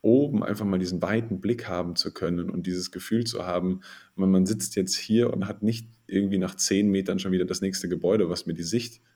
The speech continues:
versperrt. Das ist irgendwie was für mich irgendwie auch besonders in manchen Immobilien irgendwie so einen Mehrwert bietet. Und gleichzeitig natürlich auch dann so Themen wie möglichst begrünte Gebäude. Also für mich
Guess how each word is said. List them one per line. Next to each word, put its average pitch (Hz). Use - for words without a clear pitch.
versperrt. -
Das 113
ist 110
irgendwie 92
was 92
für -
mich 92
irgendwie 85
auch -
besonders 87
in 85
manchen 80
Immobilien 82
irgendwie 85
so 80
einen 76
Mehrwert 82
bietet. 113
Und 90
gleichzeitig 90
natürlich 85
auch 87
dann 85
so 82
Themen 87
wie 85
möglichst 90
begrünte 92
Gebäude. 78
Also 80
für -
mich 85